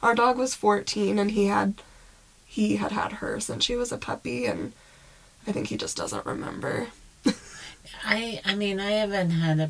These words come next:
Speaker 2: puppy 'cause when Biscuit came to us, he was seven.
Speaker 1: Oh,
Speaker 2: But he would
Speaker 1: wow.
Speaker 2: never been trained.
Speaker 1: Right.
Speaker 2: <laughs>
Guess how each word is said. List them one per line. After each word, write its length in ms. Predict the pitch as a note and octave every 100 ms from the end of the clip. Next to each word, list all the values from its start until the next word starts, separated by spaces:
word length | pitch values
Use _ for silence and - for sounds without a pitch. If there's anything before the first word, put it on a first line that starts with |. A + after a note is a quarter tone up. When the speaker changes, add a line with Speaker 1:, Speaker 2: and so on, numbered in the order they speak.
| -
Speaker 2:
puppy 480 | - D#3+ D#3 E3 D3+
'cause 400 | D#3+ D3 - -
when 460 | D#3+ D#3+ D#3 D#3+ D3
Biscuit 500 | E3+ E3 - - D3+
came 300 | - D3 C#3+
to 200 | C#3+ D3+
us, 220 | C#3 C#3+ -
he 180 | D#3 C#3+
was 520 | C#3+ C3+ C3+ C3+ - - - - - - - - - -
seven. 680 | - D3+ B2+ G2+ - B2+ - -
Speaker 1:
Oh, 140 | G#3
Speaker 2:
But 120 | F#3 D#3+
he 140 | E3
would 160 | E3+ D#3+
Speaker 1:
wow. 60 |
Speaker 2:
never 280 | F3 D#3 D3
been 200 | B2+ A#2+
trained. 600 | - C3+ A#2+ A#2 B2+ -
Speaker 1:
Right. 500 | A3 F#3+ - - -
Speaker 2:
<laughs> 60 | D4